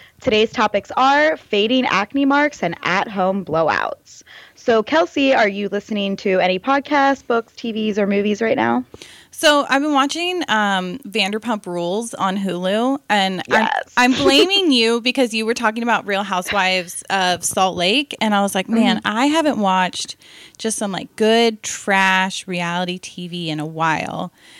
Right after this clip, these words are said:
Speaker 2: So, um,
Speaker 1: Mm-hmm.
Speaker 2: I
Speaker 1: Bravo is, like, on in the background all day, every day in this house. <laughs>
Speaker 2: Yeah. I have to tell you, the, um, if you're looking, like, for some sober inspiration,
Speaker 1: <laughs>
Speaker 2: Vanderpump Rules is it.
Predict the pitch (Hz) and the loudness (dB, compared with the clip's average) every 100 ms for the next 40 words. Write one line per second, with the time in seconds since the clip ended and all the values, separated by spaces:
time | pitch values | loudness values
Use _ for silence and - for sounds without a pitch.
0 | - - - 247 226 220 202 214 220 214 | -20 -10 0 4 4 4 2 2 4 4
1 | 226 233 226 226 262 269 240 226 220 208 | 4 6 6 6 6 6 6 4 4 2
2 | 190 196 196 196 180 160 160 190 180 - | 2 0 0 -2 2 2 2 2 2 2
3 | 170 170 165 139 156 151 110 110 120 220 | 0 2 2 2 0 0 0 0 0 -2
4 | - 196 320 339 381 226 196 170 170 - | 0 2 2 2 0 2 2 2 -2 -8
5 | - - - 311 392 415 320 247 247 233 | -20 -4 2 2 0 -4 0 2 2 2
6 | 196 180 196 214 240 233 226 226 - 214 | 0 -2 -6 -4 0 2 2 0 0 0
7 | 202 196 190 185 175 _ 226 233 359 381 | 0 0 -2 -4 -10 _ -6 -2 0 0
8 | 311 285 302 339 339 320 - 226 185 - | -4 -2 -2 0 -2 -4 -6 -2 -2 -2
9 | 214 202 208 190 - 190 180 208 240 226 | -6 -4 -4 -6 -2 0 0 0 0 0
10 | 196 196 - 185 170 202 262 269 254 208 | -2 -6 -4 -2 -2 -2 0 0 0 0
11 | 226 277 - - 466 466 247 233 262 269 | 0 0 -2 0 -2 0 0 4 4 4
12 | 220 214 - _ - 220 214 165 - - | 0 0 -2 _ 2 4 4 0 -8 -16